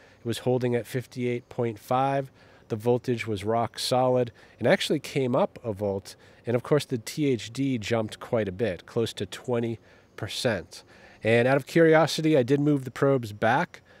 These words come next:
to a single leg, and that had no impact on the T H D reading. So that is good information to know. And yeah,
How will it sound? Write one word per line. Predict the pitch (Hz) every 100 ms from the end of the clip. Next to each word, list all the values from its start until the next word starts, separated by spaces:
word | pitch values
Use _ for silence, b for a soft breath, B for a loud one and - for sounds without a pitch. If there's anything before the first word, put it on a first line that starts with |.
| b -
to | - 131
a | 113
single | - 131 123 120
leg, | 113 131 147 - B B B
and | 113 117
that | 127
had | 113 123
no | 113 120 117
impact | 113 117 - 113 98 -
on | 110
the | 101
T | - 110
H | 98 -
D | - 95
reading. | 98 104 90 85
So | -
that | 107 123
is | 120
good | 104 139 135 131 b b b b b
information | 127 127 131 131 135 - 127
to | -
know. | 113 139 170 170 _ _ b b b b -
And | 120 117 113 -
yeah, | 117 143 123